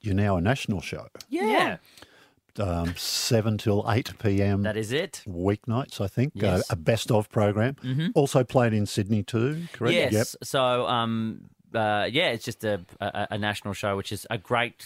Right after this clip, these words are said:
Speaker 2: thing for us to have as, as a calling card, not to just sort of be i-, in one market, as, as important as that market is.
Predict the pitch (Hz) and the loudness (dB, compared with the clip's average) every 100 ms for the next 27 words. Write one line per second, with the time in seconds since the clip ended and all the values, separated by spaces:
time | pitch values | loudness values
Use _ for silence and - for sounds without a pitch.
0 | - - 104 95 - 98 85 - 95 87 | -20 -12 -8 -8 -8 -6 -8 -8 -10 -6
1 | 90 82 - 87 85 82 - 92 85 - | -4 -6 -10 -12 -10 -12 -14 -12 -12 -10
2 | 101 90 85 - 82 78 90 - 90 85 | -8 -8 -8 -8 -10 -8 -12 -12 -14 -12
3 | - 90 85 90 87 87 - 92 - 104 | -10 -10 -8 -10 -10 -10 -10 -12 -10 -10
4 | 92 87 85 87 87 82 85 85 80 - | -6 -6 -6 -6 -6 -8 -10 -10 -12 -10
5 | 98 95 90 165 170 110 92 92 90 90 | -8 -8 -6 -4 -2 -4 -6 -6 -6 -6
6 | 82 - 85 95 87 85 - | -8 -8 -8 -6 -8 -12 -16